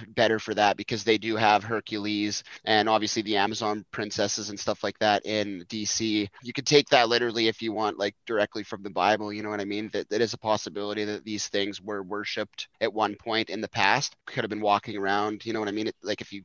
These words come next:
if you take it literally from the Bible, obviously you realize that some of these gods like Zeus and, um, a lot of the, the Roman gods as well, they obviously, there's a great possibility that they could have actually been around and been worshipped by people at the time.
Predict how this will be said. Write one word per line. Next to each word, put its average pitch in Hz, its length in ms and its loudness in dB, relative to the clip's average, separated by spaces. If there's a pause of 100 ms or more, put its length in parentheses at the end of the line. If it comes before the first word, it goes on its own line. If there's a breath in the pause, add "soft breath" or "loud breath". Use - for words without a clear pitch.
if - 140 -16
you - 40 -16
take 127 220 4
it 101 140 -2
literally 117 260 2
from 113 160 -6
the 113 60 -4
Bible, 98 240 6 (500 loud breath)
obviously 107 440 2
you 104 80 0
realize 98 420 4
that - 140 -6
some 113 180 0
of 107 80 -2
these 107 300 -2 (240)
gods 95 400 6
like 101 160 -2
Zeus 107 600 -2
and, 98 440 0
um, 92 340 -2 (220)
a 104 60 -2
lot 107 200 4
of 98 160 -2
the, 98 300 0 (140)
the 117 120 0
Roman 104 400 -2
gods 104 320 0
as 104 140 -8
well, 104 320 2
they 110 160 0
obviously, 110 520 2
there's 113 220 -2
a 110 40 -6
great 117 340 0
possibility 107 520 2
that 101 120 -6
they 104 100 2
could 110 220 -6
have 92 180 -6
actually 101 440 0
been 101 340 -2
around 131 480 -2
and 101 240 -2
been 101 160 -2
worshipped 95 360 -6
by 95 120 0
people 101 400 -8
at - 80 -12
the - 80 -16
time. 104 360 0